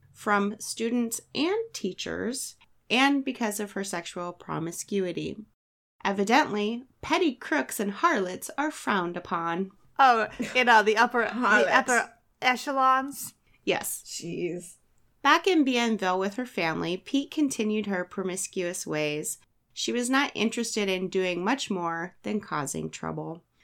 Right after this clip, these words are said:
Speaker 1: She would often stay away all night doing whatever or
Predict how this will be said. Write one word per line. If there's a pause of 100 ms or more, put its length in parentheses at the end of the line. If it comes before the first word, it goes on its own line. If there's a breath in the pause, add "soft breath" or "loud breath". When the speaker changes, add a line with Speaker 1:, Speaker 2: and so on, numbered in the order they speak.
(140)
Speaker 1:
She
would (100)
often
stay
away
all
night
doing
whatever (280 soft breath)
or